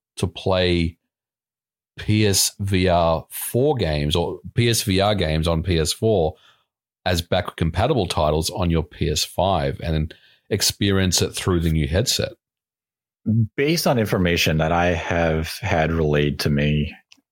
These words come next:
Speaker 2: P S V R two is not going to be backwards compatible with P S V R one software. So you will not be able to play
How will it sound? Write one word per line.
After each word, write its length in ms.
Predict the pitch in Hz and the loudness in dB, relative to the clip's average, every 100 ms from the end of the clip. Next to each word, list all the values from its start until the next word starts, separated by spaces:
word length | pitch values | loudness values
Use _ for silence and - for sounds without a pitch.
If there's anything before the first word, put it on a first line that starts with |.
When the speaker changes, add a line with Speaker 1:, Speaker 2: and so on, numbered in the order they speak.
| _ _ _ _ | _ _ _ _
Speaker 2:
P 260 | - 127 139 | -4 0 2
S 180 | 143 - | 2 0
V 260 | 92 98 | 2 4
R 160 | 92 90 | 4 2
two 600 | - - 82 78 76 76 - _ _ _ - | 0 0 2 2 0 -4 -10 _ _ _ -2
is 220 | 90 87 | 0 2
not 320 | 82 85 85 | 2 0 0
going 220 | 92 85 | 0 0
to 60 | 82 | 0
be 100 | 82 | 0
backwards 360 | 80 78 80 - | 0 0 0 -2
compatible 640 | 90 - 78 78 78 78 | -2 0 0 0 0 0
with 180 | 80 - | -2 -2
P 200 | 80 80 | 0 0
S 120 | - | 0
V 140 | 78 | 0
R 240 | 76 73 73 | 0 0 0
one 380 | 90 78 73 73 | 0 2 2 2
software. 760 | - 67 65 67 67 - - | 2 2 0 -2 -2 -4 -6
So 120 | - 87 | -2 0
you 180 | 90 | 2
will 140 | 95 90 | 2 2
not 300 | 95 101 - | 2 0 0
be 140 | 101 | 0
able 100 | 87 | 0
to 100 | - | -2
play 460 | - 90 82 78 | 0 2 2 0